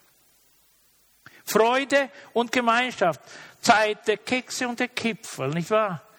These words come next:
Ihr werdet darüber noch etwas beko-, mitbekommen heute, wenn jemand Lust dafür hat. Aber es ist auch eine Zeit, in der wir Gott unsere Dankbarkeit zum Ausdruck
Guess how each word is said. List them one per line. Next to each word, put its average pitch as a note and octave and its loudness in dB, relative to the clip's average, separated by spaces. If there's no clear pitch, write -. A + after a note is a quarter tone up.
Ihr F#3+ 2
werdet G#3+ 0
darüber G3+ 2
noch G3+ -2
etwas G3 -2
beko-, G3 0
mitbekommen E3 -2
heute, C#3 0
wenn F3 2
jemand F3 0
Lust F3+ 0
dafür D#3 0
hat. C3+ -2
Aber G#3 4
es G#3+ 0
ist A#3+ -2
auch A3+ 2
eine G#3 -2
Zeit, A#3 2
in G#3 -4
der G3+ 2
wir F#3+ -2
Gott - -4
unsere G#3+ 2
Dankbarkeit G#3 0
zum G3 -8
Ausdruck F3+ -2